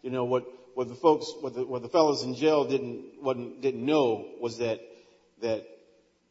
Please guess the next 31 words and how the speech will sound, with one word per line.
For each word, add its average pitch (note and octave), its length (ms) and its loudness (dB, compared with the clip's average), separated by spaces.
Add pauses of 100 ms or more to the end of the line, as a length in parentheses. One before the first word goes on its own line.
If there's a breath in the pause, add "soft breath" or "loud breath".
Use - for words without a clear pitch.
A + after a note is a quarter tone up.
there A2+ 80 -4
wasn't C3+ 300 2
actual C#3 340 -2
food D3 340 2
to A#2+ 80 -8
eat C#3+ 460 -6
every, A#2+ 340 -2 (180)
at A2+ 120 -6
every A#2 240 -6
meeting A2+ 360 -8
out A2 160 -10
here A2+ 120 -8
at G#2 80 -8
South G#2 320 -6
Creek, G#2 240 -8 (320 soft breath)
but G#2+ 100 -12
there A2+ 80 -2
was G#2 160 -8
always G#2+ 560 -2
something G2+ 380 -14
that G2 180 -18
you G2 80 -18
could F#2 160 -20
get, G2+ 260 -18
get, F#2+ 120 -16 (140)
you G#2+ 100 -16
know, F2+ 260 -16
feed G2 220 -12
off F2+ 240 -12
of E2+ 220 -16 (560 soft breath)
spiritually. G2 640 -4